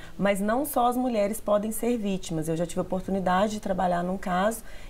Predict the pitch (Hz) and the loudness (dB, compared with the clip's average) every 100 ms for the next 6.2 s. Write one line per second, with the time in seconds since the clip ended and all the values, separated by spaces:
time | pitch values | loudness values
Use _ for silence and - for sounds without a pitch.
0 | - 202 214 214 262 277 233 254 285 285 | -4 0 0 2 2 4 4 2 2 2
1 | 262 226 202 208 202 190 190 190 - 180 | 2 0 -2 -2 0 0 0 -4 -2 -4
2 | - - 175 180 269 - - - - - | -2 0 2 4 0 -4 -12 -14 -12 0
3 | 180 185 208 262 269 269 262 254 220 190 | 2 4 4 4 2 0 2 2 2 4
4 | 190 208 233 254 202 202 202 202 185 196 | 4 4 4 2 2 2 2 4 4 4
5 | - 226 226 202 180 180 180 170 165 160 | 0 -2 0 0 0 -2 0 0 0 0
6 | 165 226 | 0 0